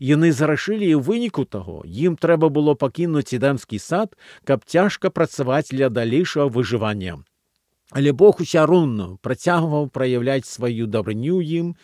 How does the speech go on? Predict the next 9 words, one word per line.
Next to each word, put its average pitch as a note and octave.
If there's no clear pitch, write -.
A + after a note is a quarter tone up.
і A3
будучым C3+
пакаленням A2
чалавецтва. G#2+
Біблія G#3+
сцвярджае B2
ў D#3
розных C3+
месцах, G#2